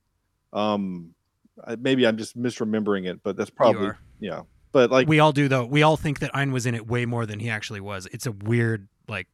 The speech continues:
Speaker 1: Well,
Speaker 2: thing.
Speaker 1: it's
Speaker 2: Go
Speaker 1: also
Speaker 2: ahead.
Speaker 1: because the guy who brought the D V Ds to, well, they might have been V H Ss. I can't remember. But anyway, the guy that brought the videos to,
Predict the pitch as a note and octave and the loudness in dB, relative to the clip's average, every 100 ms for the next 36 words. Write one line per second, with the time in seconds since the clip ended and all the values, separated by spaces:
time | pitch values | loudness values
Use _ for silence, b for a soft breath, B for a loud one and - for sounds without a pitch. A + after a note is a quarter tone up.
0 | - E3+ E3+ F3+ G3+ G#3+ G3+ D#3+ D3+ D#3+ | 4 6 6 10 10 12 6 2 4 6
1 | C#3+ B2+ B2+ - C3 D3+ C#3+ A2+ B2+ B2+ | 6 6 2 8 8 8 6 0 6 6
2 | - - A2 B2 B2+ A#2 A2 A2+ B2 - | 6 0 -2 2 2 0 0 -2 -2 -6
3 | - A#2 G#2+ F2+ - F#2 G2+ G2+ G2 F#2+ | -6 -4 -4 -8 -12 -6 -4 -2 -4 -6
4 | F2 F2+ F2 - E2 E2 E2 - _ - | -8 -10 -10 -10 -10 -12 -20 -20 _ -10
5 | G#2 A2+ F#2 F2+ F2 G#2+ - A#2+ C#3 G#2+ | -6 -6 -6 -8 -10 -8 0 2 4 4
6 | G#2 A#2+ C#3 D3+ C#3 G#2+ C3+ C3+ A2 C3+ | 2 4 10 10 8 8 6 6 2 4
7 | B2+ A2+ G2+ - G#2 F#2 | 6 4 2 0 0 0